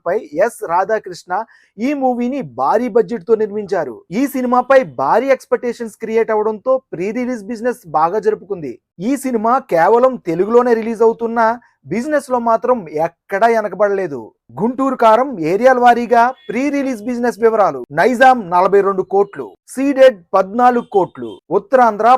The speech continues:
పద్నాలుగు పాయింట్ ఐదు కోట్లు, తూర్పు గోదావరి ఎనిమిది పాయింట్ ఎనిమిది కోట్లు,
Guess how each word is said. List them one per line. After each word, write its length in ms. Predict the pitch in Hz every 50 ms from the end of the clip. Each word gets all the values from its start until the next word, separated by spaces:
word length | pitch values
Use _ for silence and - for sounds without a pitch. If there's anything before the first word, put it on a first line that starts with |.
| 254 -
పద్నాలుగు 580 | 180 180 170 180 226 247 254 254 240 208 247 233 -
పాయింట్ 240 | 226 220 214 208 202
ఐదు 140 | 202 190 190
కోట్లు, 480 | 185 175 170 160 131 _ - 120 107 - _ -
తూర్పు 300 | 214 262 294 277 - 285
గోదావరి 560 | 220 226 233 226 214 214 196 196 196 190 170 262 185 165
ఎనిమిది 260 | 175 196 226 220 247 240
పాయింట్ 360 | 240 220 220 214 214 190 214
ఎనిమిది 220 | 208 202 196 190
కోట్లు, 500 | - 190 175 160 - - 123 120 104 _